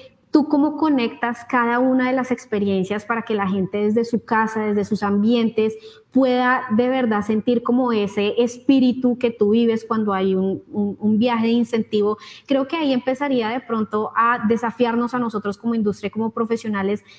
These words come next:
de cómo vamos a evolucionar para que esa, esa pensada, esa creada de experiencias que nosotros hacemos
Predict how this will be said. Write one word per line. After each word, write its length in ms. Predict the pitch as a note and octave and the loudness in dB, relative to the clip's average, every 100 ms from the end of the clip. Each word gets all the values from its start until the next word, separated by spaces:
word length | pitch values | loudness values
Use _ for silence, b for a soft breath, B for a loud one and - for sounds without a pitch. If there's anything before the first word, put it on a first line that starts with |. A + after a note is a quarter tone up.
| B | B
de 160 | G#3+ A3 | 0 2
cómo 240 | B3+ B3+ | 2 4
vamos 320 | C4+ C#4 D4 | 4 2 2
a 40 | D4+ | 0
evolucionar 720 | D4+ D4+ D4 C#4 A3+ G3+ B3+ F4 B B | -2 -2 -2 -2 -2 0 0 -2 B B
para 240 | - A3+ A3 | -2 0 0
que 380 | - G#3+ - A3 | 0 0 2 0
esa, 300 | A3 A3+ A#3 | 2 -2 -2
esa 280 | A#3 A#3 | -2 -2
pensada, 760 | C#4+ C#4+ C4+ A3 G#3+ G#3+ G#3+ G#3+ B - | 0 0 0 0 0 2 0 -2 B -2
esa 240 | A3 G#3+ | -2 -2
creada 380 | G#3 B3+ A#3+ G3+ | -2 -2 0 0
de 80 | G3 | 0
experiencias 680 | G3+ - A3+ G#3+ G3 G3+ G3 | -4 -2 0 0 0 -2 -2
que 100 | A3+ | -2
nosotros 380 | G#3+ G3+ F#3 | -2 -2 0
hacemos 680 | G#3 G#3+ G3 F#3 F#3 F#3+ - | -2 -2 0 0 0 -2 -8